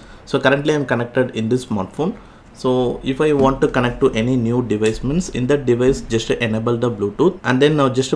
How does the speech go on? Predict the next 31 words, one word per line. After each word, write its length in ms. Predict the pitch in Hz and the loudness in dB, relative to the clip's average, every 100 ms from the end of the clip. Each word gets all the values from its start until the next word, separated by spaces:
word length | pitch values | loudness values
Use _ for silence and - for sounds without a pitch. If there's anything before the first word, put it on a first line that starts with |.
| - | 2
place 240 | 135 139 | 4 4
both 300 | 120 123 131 | 2 0 4
the 80 | 135 | 4
earbuds 520 | 120 120 113 127 - | 4 2 2 0 -2
into 240 | 110 113 | -4 -2
the 120 | 120 127 | 0 0
charging 480 | 127 107 104 120 | 0 -2 -2 -4
case 440 | 117 127 151 180 - | 0 2 2 0 -6
and 180 | - 123 | -2 2
then 200 | 143 156 | 2 2
keep 240 | - 156 156 | 2 2 4
the 100 | 156 | 4
charging 400 | 143 120 127 135 | 4 2 2 0
case 220 | 135 135 | 2 2
door 340 | 117 120 127 127 | 2 4 4 2
in 180 | 113 104 | 0 0
open 300 | 107 127 127 | 0 0 0
condition 520 | 110 107 139 165 - | 0 0 0 -2 -2
and 220 | 120 120 117 | -2 -2 4
place 240 | 147 143 | 4 4
both 320 | 123 135 147 | 4 4 6
the 100 | 147 | 4
Re-, 320 | 113 117 113 | 4 4 2
Realme 340 | 110 117 120 123 | 0 0 0 0
Buds 220 | 110 - | -2 0
Air 100 | 120 | -2
five 220 | - 117 | 0 0
earbuds 400 | 110 104 113 110 | 0 0 -2 -2
into 220 | 104 104 | -6 -4
the 100 | 113 | -2
case, 380 | 113 107 147 - | -2 -2 -2 -4